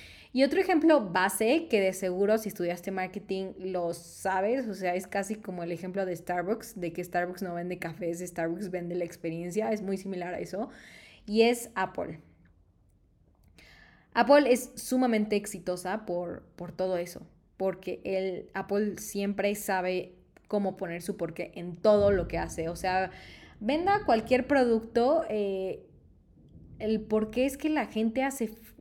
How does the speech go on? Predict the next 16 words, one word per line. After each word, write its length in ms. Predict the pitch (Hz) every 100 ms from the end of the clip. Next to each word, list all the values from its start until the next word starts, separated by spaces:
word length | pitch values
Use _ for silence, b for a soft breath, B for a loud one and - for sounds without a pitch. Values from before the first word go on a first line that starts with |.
| - - - -
una 280 | 240 262 262
fila 360 | - 226 247
de 120 | 240
siete 480 | 190 - 226 226 240
horas 340 | 220 226 226 -
o 80 |
más 300 | 196 190 220
para 160 | 220 208
obtener 400 | 196 185 185 196
el 120 | 220
nuevo 320 | 208 208 208
iPhone 440 | 202 196 202 202 196
o 120 | 196
el 140 | 175
nuevo 240 | 185 202 220
producto, 640 | 180 175 185 - 208